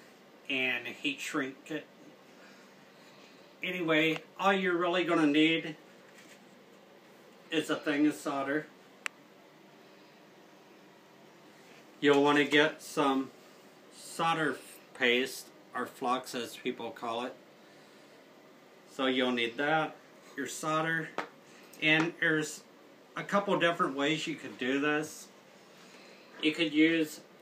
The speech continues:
a soldering iron,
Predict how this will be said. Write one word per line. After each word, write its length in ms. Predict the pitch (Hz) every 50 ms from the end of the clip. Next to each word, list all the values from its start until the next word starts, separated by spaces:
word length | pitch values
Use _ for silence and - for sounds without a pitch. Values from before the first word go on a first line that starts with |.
| - - - - - - - - - - - - -
a 280 | 156 151 135 131 127 127
soldering 600 | 123 - - - 160 151 151 156 151 151 160 156 151
iron, 520 | 151 156 160 165 170 170 170 170 165 151